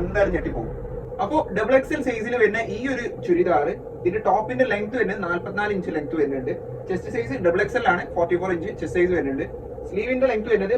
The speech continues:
പതിനാറ് ഇഞ്ചോളം സ്ലീവ് ലെങ്ത് വരുന്നുണ്ട്. അപ്പൊ സാധനം പെർഫെക്റ്റ്ലി ഓക്കെ ആണ്. അപ്പോ ഇത്രയും ഭംഗിയുള്ള ഈ ഒരു ചുരിദാറിന്റെ പ്രൈസ് വരുന്നത് വെറും എണ്ണൂറ്റി തൊണ്ണൂറ് രൂപ മാത്രമേ ഉള്ളൂ. അപ്പോ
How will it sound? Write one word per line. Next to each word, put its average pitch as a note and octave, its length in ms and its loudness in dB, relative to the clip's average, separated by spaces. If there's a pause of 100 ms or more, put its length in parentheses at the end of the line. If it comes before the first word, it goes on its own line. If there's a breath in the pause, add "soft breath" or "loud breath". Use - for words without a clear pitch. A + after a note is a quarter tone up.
പതിനാറ് G#3 360 2
ഇഞ്ചോളം G3+ 340 2
സ്ലീവ് G3 260 0
ലെങ്ത് G#3 220 -2
വരുന്നുണ്ട്. F3+ 220 2
അപ്പൊ G#3+ 180 -6
സാധനം A3+ 400 2 (560)
പെർഫെക്റ്റ്ലി G3+ 540 2 (200)
ഓക്കെ D#3+ 280 0
ആണ്. C#3 120 -4 (720)
അപ്പോ B3+ 140 2 (260)
ഇത്രയും D#4 340 -4
ഭംഗിയുള്ള B3+ 300 4 (180)
ഈ C#4 40 0 (100)
ഒരു B3+ 160 -4
ചുരിദാറിന്റെ G3+ 520 2 (220)
പ്രൈസ് E3+ 340 2
വരുന്നത് F#3 220 2 (140)
വെറും D#3 200 0 (180)
എണ്ണൂറ്റി G3+ 420 -4
തൊണ്ണൂറ് G3+ 380 -2
രൂപ F#3 160 0 (100)
മാത്രമേ E3+ 380 2
ഉള്ളൂ. F3 140 0 (460)
അപ്പോ A#3 120 4